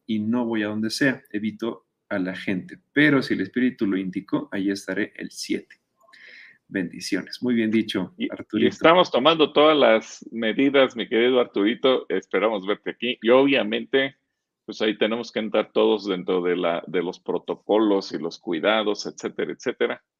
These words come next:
Speaker 2: Espera, así que confiamos que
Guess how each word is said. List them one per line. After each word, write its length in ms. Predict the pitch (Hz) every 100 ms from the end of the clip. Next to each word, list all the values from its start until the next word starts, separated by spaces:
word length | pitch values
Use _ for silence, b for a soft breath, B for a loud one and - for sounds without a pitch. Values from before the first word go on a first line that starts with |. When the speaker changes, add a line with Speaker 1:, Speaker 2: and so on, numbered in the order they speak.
| _ -
Speaker 2:
Espera, 480 | - - - 82 -
así 280 | 92 98 87
que 260 | 107 92 _ _ _ _ _
confiamos 1000 | 107 104 101 - 135 135 131 127 - -
que 400 | 104 95 92